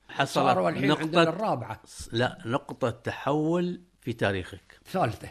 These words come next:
Speaker 1: لا، قصدي نقطة تحول إن عينوك مديرًا
Speaker 2: لرعاية
Speaker 1: لرعاية
Speaker 2: الشباب.
Speaker 1: الشباب.
Speaker 2: ألف وتسعمية اثنين وسبعين.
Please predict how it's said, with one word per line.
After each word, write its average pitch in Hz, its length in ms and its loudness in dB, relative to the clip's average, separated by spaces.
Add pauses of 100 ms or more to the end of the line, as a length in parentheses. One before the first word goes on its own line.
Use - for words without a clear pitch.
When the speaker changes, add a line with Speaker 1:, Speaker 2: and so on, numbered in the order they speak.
(180)
Speaker 1:
لا، 127 160 -2
قصدي - 360 -4
نقطة 143 280 -4
تحول 151 420 -2
إن 135 120 -2
عينوك 117 880 -2
مديرًا 151 840 0 (560)
Speaker 2:
لرعاية 117 140 0
Speaker 1:
لرعاية 135 300 2
Speaker 2:
الشباب. 160 240 0
Speaker 1:
الشباب. 117 280 2 (140)
Speaker 2:
ألف 165 140 -2
وتسعمية 165 360 -2
اثنين 185 260 2
وسبعين. 110 480 -6